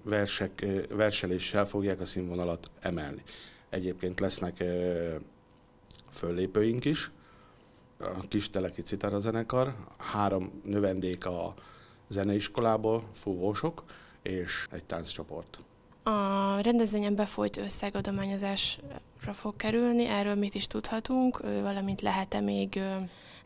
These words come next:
Speaker 2: erre a rendezvényre jegyeket venni?
Speaker 1: Természetesen a jegyek árusítása most kezdődött el, és lehet rá, ö, jegyeket vásárolni. Hát az adományozás az, ö,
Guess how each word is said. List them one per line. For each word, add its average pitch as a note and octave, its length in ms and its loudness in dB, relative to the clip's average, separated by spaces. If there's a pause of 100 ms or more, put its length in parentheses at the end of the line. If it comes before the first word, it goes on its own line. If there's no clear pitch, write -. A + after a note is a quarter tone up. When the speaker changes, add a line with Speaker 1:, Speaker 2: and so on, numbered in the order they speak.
Speaker 2:
erre A#3 120 2
a G#3 40 4
rendezvényre F#3+ 560 -2
jegyeket F#3+ 440 -4
venni? G#3 280 2 (520)
Speaker 1:
Természetesen A2 640 2
a - 20 2
jegyek G2+ 340 4
árusítása F#2+ 640 0
most F#2+ 240 -2
kezdődött G2 540 0
el, A#2 140 4
és F#2 200 -2
lehet F#2+ 300 0
rá, F#2+ 180 2
ö, G2+ 420 4 (420)
jegyeket G2+ 440 0
vásárolni. A#2 680 4 (140)
Hát G#2+ 240 -2
az G#2+ 100 2
adományozás A#2 800 4
az, G#2 380 0
ö, G#2+ 420 6